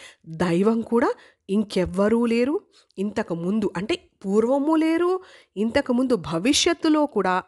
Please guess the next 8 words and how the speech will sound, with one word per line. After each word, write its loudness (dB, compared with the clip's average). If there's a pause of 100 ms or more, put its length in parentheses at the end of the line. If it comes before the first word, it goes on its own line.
ఉండబోరు. -2 (340)
భూత 2
భవిష్యత్ -2 (340)
వర్తమానాలలో -2 (220)
సరిసాటి -2
లేని 0
పరమ -2
దైవము -4